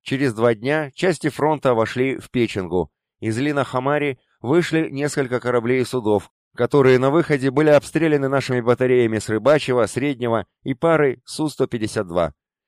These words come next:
В ответ немцы открыли ураганный огонь с Нурмин-Саари, прикрыли выход каравана, утопили мы только небольшой пароходик.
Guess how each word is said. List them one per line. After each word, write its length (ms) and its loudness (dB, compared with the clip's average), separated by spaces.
В 120 -2
ответ 340 0
немцы 300 -2
открыли 680 0
ураганный 680 0
огонь 480 -2
с 140 -12
Нурмин-Саари, 800 -4
прикрыли 580 2
выход 400 0
каравана, 720 0
утопили 480 0
мы 140 -2
только 380 -2
небольшой 520 -2
пароходик. 580 -2